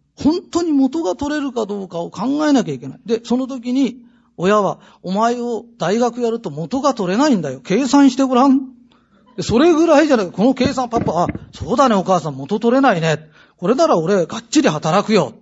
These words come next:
この方が元取れるもんね。わかります？元取るのは当たり前。利益を出すのがプロなんです。笑顔っていうのは大変なお金になるの。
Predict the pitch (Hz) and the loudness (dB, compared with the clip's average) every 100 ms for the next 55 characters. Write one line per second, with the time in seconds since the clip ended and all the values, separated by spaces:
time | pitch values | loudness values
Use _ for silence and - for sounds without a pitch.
0 | _ _ _ _ _ _ _ - 190 262 | _ _ _ _ _ _ _ -2 2 2
1 | 294 226 156 165 247 220 233 226 139 131 | 2 -2 -2 -4 0 2 2 2 -4 -10
2 | 143 117 _ _ _ _ _ _ _ _ | -12 -14 _ _ _ _ _ _ _ _
3 | - 165 202 196 156 - _ _ _ 165 | -16 -10 -10 -10 -12 -18 _ _ _ -8
4 | 233 339 339 339 302 202 156 120 120 143 | -2 -2 0 0 0 -4 -6 -8 -8 0
5 | 214 226 202 123 - - _ _ _ _ | 4 4 2 -2 -8 -20 _ _ _ _
6 | _ _ 160 254 330 233 277 285 254 262 | _ _ 0 4 4 2 -2 -2 2 2
7 | 240 233 185 143 - 247 180 123 - - | 2 -2 -4 -6 -2 -2 -2 -6 -18 -20
8 | _ _ _ _ _ _ _ _ _ _ | _ _ _ _ _ _ _ _ _ _
9 | _ 190 _ _ _ _ _ _ _ - | _ _ _ _ _ _ _ _ _ 0
10 | 208 240 196 160 - _ - 175 170 175 | 4 4 2 -2 -12 _ -12 -10 -10 -12
11 | 175 185 277 247 269 233 226 214 190 175 | -14 -10 -8 -4 0 0 0 0 -2 -4
12 | 156 - | -6 -10